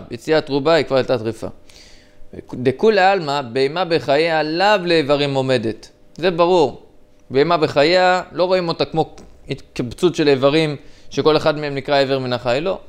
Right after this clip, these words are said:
עד שהבן אדם לא תלש איבר מן החי, לא התחיל בכלל האיסור של איבר מן החי. עכשיו, ובמתי איסור איבר, מיכל האיסור טרפה כמפלגי. האם יכול לבוא איסור איבר מן החי ולחול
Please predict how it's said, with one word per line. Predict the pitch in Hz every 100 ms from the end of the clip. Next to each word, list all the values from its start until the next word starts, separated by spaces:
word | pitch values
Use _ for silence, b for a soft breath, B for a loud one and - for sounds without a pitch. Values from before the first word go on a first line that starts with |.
| -
עד | 185
שהבן | 185 165
אדם | 160 170
לא | 170
תלש | 170 160 151 -
איבר | 175 151 147
מן | 143
החי, | 143 190 165
לא | 165
התחיל | - -
בכלל | 156 156 143
האיסור | 135 151 135
של | 131
איבר | 123
מן | 127 120
החי. | 117 170 202 202 b b b
עכשיו, | - 165 120 - - _ _ _ _ _ _ - - -
ובמתי | 131 113 123 127 190 196 160 131 120
איסור | 120 - 185 175 -
איבר, | 156 202 151 151 151 147 b b b
מיכל | 127 135 139 196 190
האיסור | 131 123 - 170 170
טרפה | 175 185 233 233
כמפלגי. | 214 202 185 185 165 156 143 b b
האם | 156 190
יכול | 170 127 185
לבוא | 170 175
איסור | 156 - 180
איבר | 175 180
מן | 180
החי | 175 220 202
ולחול | 175 156 120 160 269 220